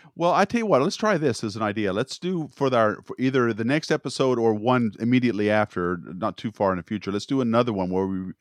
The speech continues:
we revisit this topic a little bit more. Uh, we'll try to get some guests on, uh, if we can.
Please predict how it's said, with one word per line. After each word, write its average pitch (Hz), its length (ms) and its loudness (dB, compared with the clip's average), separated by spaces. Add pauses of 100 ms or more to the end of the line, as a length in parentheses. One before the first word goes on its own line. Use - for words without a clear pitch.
(340)
we 113 120 0
revisit 104 480 -2
this 85 160 -10
topic 101 380 0
a 95 40 -4
little 90 260 -4
bit 82 180 -4
more. 110 400 0 (280)
Uh, 98 100 0
we'll 98 100 -2
try 123 180 4
to 117 60 0
get 113 180 -4
some 101 180 -6
guests 123 380 -2
on, 110 340 -2
uh, 95 340 -2
if 95 180 -8
we 98 80 -6
can. 117 400 -2